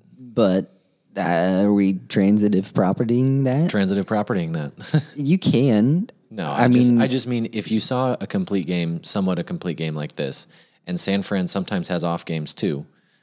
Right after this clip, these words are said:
Speaker 2: right? It's the N F L.
Speaker 1: Sure.
Speaker 2: I could see a, a, a world where this is a close game.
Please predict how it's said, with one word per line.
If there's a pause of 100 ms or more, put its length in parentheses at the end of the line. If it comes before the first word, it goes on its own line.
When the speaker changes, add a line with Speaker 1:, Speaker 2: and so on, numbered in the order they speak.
(120)
Speaker 2:
right?
It's
the
N
F
L. (560)
Speaker 1:
Sure. (100)
Speaker 2:
I
could
see
a,
a,
a
world
where (760)
this
is
a
close
game.